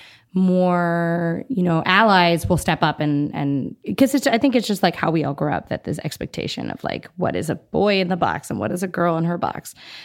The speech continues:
And also, you know, your show is dealing with some crazy topics every year, like this, you know, sex trafficking, like, that's in and itself a huge topic that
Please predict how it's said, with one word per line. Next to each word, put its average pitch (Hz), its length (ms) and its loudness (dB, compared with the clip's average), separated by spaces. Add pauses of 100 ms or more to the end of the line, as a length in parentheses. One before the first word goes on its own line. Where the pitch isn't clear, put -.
And 185 120 0
also, 254 260 2
you 175 160 2
know, 170 200 2
your 175 220 0
show 185 220 0
is 160 140 0
dealing 165 260 0
with 160 140 0
some 160 260 -2
crazy 214 400 2
topics - 460 -2
every 180 260 2
year, 165 240 -2
like - 200 -6
this, 160 260 -2
you - 140 -2
know, - 60 -6
sex - 240 -4
trafficking, - 540 -2
like, 151 160 -4
that's 208 220 0
in 196 180 0
and 156 140 0
itself 180 420 0
a 156 60 -2
huge 156 400 0
topic - 360 -4 (520)
that 151 340 0